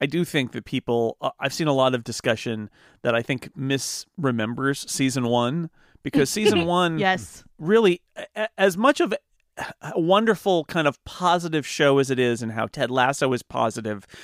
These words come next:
Speaker 1: and how the show is great because it takes its characters seriously and gives,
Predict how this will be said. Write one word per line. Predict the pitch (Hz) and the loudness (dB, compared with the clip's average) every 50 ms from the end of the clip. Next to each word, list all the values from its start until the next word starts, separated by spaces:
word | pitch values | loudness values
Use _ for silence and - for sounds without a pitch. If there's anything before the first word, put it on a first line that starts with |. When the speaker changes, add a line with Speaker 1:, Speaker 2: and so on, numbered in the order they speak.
| - - - _ | -20 -20 -14 _
Speaker 1:
and | 139 120 120 | -4 -4 -2
how | 120 123 123 120 123 | 0 2 2 2 2
the | 120 123 | 2 -2
show | - - - 156 147 147 143 | -2 2 4 6 6 6 6
is | 139 123 | 2 0
great | - 131 135 131 127 - | -2 0 0 0 0 0
because | 131 - 135 113 | -4 -6 -6 -6
it | 117 107 | -8 -8
takes | - 143 127 113 - - | -4 -4 -4 -4 -4 -10
its | - - | -16 -8
characters | - - 120 110 - - 104 - | -4 -4 -4 -4 -4 -8 -10 -8
seriously | - - 143 135 131 131 123 - - 127 117 110 | -6 -4 -2 0 0 0 0 -2 -2 -2 -2 -2
and | 110 110 113 104 | -2 -4 -4 -6
gives, | 113 110 - - - - | -6 -6 -6 -12 -18 -20